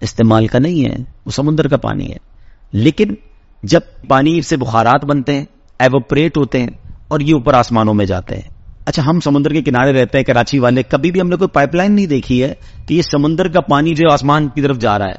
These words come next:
नजर नहीं आता, मगर ये कैसी pipeline है कि रोजाना करोड़ा, करोड़ gallon पानी ऊपर जा रहा है, बादलों में जमा हो रहा है।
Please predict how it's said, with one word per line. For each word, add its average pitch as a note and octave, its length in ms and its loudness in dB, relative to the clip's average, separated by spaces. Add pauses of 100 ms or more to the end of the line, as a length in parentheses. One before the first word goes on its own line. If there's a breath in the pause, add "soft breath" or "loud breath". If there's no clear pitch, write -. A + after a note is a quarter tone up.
नजर G#3+ 300 0
नहीं A3+ 200 0
आता, D#3+ 400 2
मगर D#3+ 280 -2
ये F3 100 0
कैसी G3+ 480 0
pipeline E3 760 2
है D#3+ 200 0
कि D#3+ 120 -2
रोजाना D3+ 560 0
करोड़ा, F3+ 720 0
करोड़ A3 500 -2
gallon D#3+ 520 0 (520 soft breath)
पानी E3+ 220 2
ऊपर D3 220 0
जा A#2 180 2
रहा G#2 120 0
है, - 160 -14 (280)
बादलों B2 360 4
में A#2+ 120 2
जमा G2 180 0
हो F2+ 140 -2
रहा G2+ 100 -14
है। - 80 -20